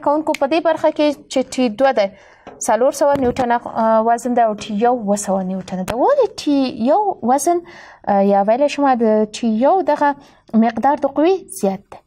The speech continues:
ځکه زده کوونکو دغه شخص دغه بي نقطې ته نږدې دی، وزن یې زیاتره په ټي یو باندې عمل کوي. نو په دغه ډول سره زده کوونکو موږ کولی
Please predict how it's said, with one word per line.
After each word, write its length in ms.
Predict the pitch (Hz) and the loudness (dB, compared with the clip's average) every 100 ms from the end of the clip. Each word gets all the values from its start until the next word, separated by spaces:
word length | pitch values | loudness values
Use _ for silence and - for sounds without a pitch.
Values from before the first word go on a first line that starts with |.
| _ _ - - 233 | _ _ -20 -4 0
ځکه 200 | 359 392 | 4 2
زده 120 | 233 247 | 2 0
کوونکو 380 | 247 247 254 294 302 | 2 0 0 0 2
دغه 180 | 240 240 254 - | 2 2 -2 0
شخص 360 | 349 381 - - 208 | 2 2 0 -8 -2
دغه 180 | 240 247 208 - | 0 0 -2 0
بي 100 | 370 392 | 0 0
نقطې 280 | 349 - 339 | -2 -2 0
ته 80 | 349 359 359 - - 233 | 2 0 -4 -20 -6 0
نږدې 460 | 233 214 208 240 294 214 | 2 0 0 0 0 -2
دی، 60 | 202 - - 240 | -6 -12 -6 2
وزن 340 | 285 381 330 339 | 4 4 2 0
یې 80 | 285 | 2
زیاتره 400 | 254 254 339 339 330 | 2 2 2 0 0
په 80 | 269 - | -4 -2
ټي 100 | 254 240 285 | -2 0 2
یو 100 | 330 370 | 4 4
باندې 260 | 381 381 466 480 - - - | 4 4 0 -4 -14 -10 -4
عمل 340 | 196 190 185 185 185 | -2 0 0 -2 -2
کوي. 240 | - - 202 - - 208 | -6 -6 -8 -16 -6 -4
نو 60 | 202 | -2
په 120 | 214 254 | 0 2
دغه 180 | 359 339 | 4 4
ډول 180 | 240 226 - | 2 0 -2
سره 240 | 220 208 | 0 2
زده 120 | 202 208 220 | 0 -2 -2
کوونکو 320 | 214 208 208 | -2 -2 0
موږ 200 | 208 202 202 | 0 0 0
کولی 340 | 226 277 302 | 0 2 0